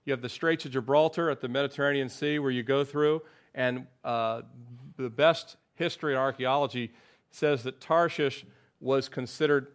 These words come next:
that area of Spain that hugged against the Mediterranean there, uh, that that was considered Tarshish definitively, but because that was Spain, and we know for certain that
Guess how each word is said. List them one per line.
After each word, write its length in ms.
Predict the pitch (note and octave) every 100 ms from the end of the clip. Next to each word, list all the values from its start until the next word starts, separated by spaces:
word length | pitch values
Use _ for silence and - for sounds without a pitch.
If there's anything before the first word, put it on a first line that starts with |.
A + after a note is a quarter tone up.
| _ _ _ _
that 240 | B2+ B2+ -
area 340 | C#3+ D#3 C#3+
of 200 | C3+ B2
Spain 760 | - - - D3 D3+ E3 E3+ D3+ _ -
that 160 | B2+
hugged 460 | A#2+ D3 D3 C3 - _ -
against 380 | A#2 C#3 C3+
the 80 | -
Mediterranean 680 | C3 C#3 C3 C3 C3 D3 D3+
there, 320 | D#3 D#3+ F3 - _ _ _ _
uh, 180 | B2 A#2+
that 180 | A#2 A2+
that 240 | C#3 F#3+
was 140 | F#3 -
considered 560 | C#3+ B2 C#3+ B2+ A#2+
Tarshish 500 | C#3 C#3 C3 C3 - - _ _ _ _ _ _
definitively, 720 | E3 - G#3+ A3 D3 A2+ G2+ A2+ - -
but 560 | B2 D3+ C#3+ - - _ _ _ _ _ _ _ -
because 460 | C3+ - F3+ D3+
that 200 | C#3+ F#3
was 140 | G#3 E3
Spain, 460 | - D#3+ D3 C#3+ D3
and 180 | C3+
we 120 | C3 C3
know 280 | C3+ D3+
for 200 | D3+ C3+
certain 560 | A#2+ - G#3 F#3+ A2+ A2+ - _ _ _
that 460 | A#2+ C3 B2 - -